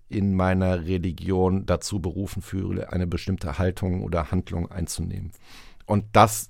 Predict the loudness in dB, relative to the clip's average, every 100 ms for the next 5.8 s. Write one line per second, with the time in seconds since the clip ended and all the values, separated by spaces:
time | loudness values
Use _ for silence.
0 | -6 2 8 10 10 8 8 6 6 4
1 | 2 0 -2 -6 -10 -14 -18 -18 -20 -20
2 | -20 -20 -20 -20 -20 -20 -20 -2 0 2
3 | 0 0 -2 -2 -4 -6 -6 2 2 8
4 | 8 8 4 4 4 0 2 4 4 2
5 | 0 0 0 -2 -4 -2 -4